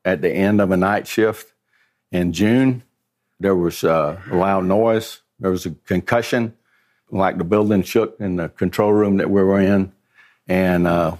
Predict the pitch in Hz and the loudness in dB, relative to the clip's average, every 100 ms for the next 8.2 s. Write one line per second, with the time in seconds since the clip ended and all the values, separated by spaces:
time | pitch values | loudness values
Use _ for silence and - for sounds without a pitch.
0 | - _ 101 98 98 101 87 - 107 - | -14 _ -2 0 0 0 0 0 -2 0
1 | 98 87 87 104 110 92 90 90 82 - | -2 -2 -2 -2 -2 -4 -2 -4 -4 -6
2 | 92 87 82 85 85 _ _ _ _ _ | -2 0 -2 -4 -10 _ _ _ _ _
3 | _ _ 98 92 90 107 113 98 92 90 | _ _ -4 -2 0 0 0 0 0 0
4 | 95 - _ _ _ _ - 92 90 92 | 0 -4 _ _ _ _ -4 -2 0 0
5 | 90 87 85 104 - 107 101 95 95 90 | 0 0 -2 -8 -6 -2 0 0 0 0
6 | 87 85 80 90 92 117 110 104 98 92 | 0 -2 -4 -4 0 0 0 -2 -2 0
7 | 85 92 98 95 95 92 95 95 110 113 | -2 -2 -2 0 -2 -4 -6 -2 0 0
8 | 90 82 | -4 -8